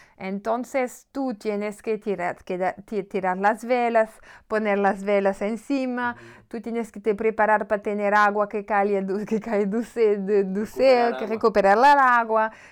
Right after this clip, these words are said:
Speaker 1: Eh, hay una, no es mu-, es muy variado, es muy variado, pero a mí me gusta mucho estar en el mar, en el alto mar, porque no ha-, no hay peligro,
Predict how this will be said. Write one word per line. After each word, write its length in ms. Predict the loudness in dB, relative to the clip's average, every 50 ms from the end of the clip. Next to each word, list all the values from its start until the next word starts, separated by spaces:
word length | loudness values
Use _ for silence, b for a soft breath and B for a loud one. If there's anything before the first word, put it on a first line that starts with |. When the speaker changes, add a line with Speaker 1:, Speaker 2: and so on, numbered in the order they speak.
| b b -6
Speaker 1:
Eh, 360 | -4 -2 0 0 0 -2 -4 b b b b 2
hay 180 | 2 2 4 2
una, 400 | 0 2 2 2 4 2 2 0 -2
no 280 | -4 -2 0 2 2 2
es 140 | 0 -2 -2
mu-, 560 | -2 -4 -4 -4 -6 -6 -8 -10 -14 -18 -8 -2
es 140 | 0 0 0
muy 160 | 0 -2 -4
variado, 600 | 0 2 2 2 4 2 0 -2 -4 -8 -20 -20 _ _ _ _ _ _ _ -12
es 120 | -10 -8
muy 120 | -8 -8
variado, 640 | -8 -8 -8 -8 -6 -4 -4 -4 -6 -6 -10 -12 -14 b b b b _
pero 400 | -4 -2 0 0 0 0 -2 _ _ _ _
a 80 | -4 -2
mí 160 | -2 -2 -2
me 100 | -4 -4
gusta 420 | -6 -6 -10 -10 -10 -8 -6 -6
mucho 640 | -4 -4 -6 -4 -4 -4 -4 -4 -6 -6 -8 -8 -6
estar 280 | -8 -8 -8 -8 -8 -8
en 120 | -8 -10 -12
el 140 | -12 -12
mar, 360 | -14 -14 -14 -16 -16 -20 -20 _ _
en 160 | -18 -14 -12
el 100 | -12 -8 -2 -2
alto 240 | -2 -2 -2 -6 -8
mar, 300 | -6 -6 -6 -6 -8 -12
porque 220 | -16 -14 -12 -10 -8
no 200 | -6 -2 0 2
ha-, 140 | 2 2 0 -2
no 140 | -4 -4 -4
hay 120 | -4 -4
peligro, 600 | -4 -4 -4 -4 -4 -6 -6 -8 -8 -8 -10 -14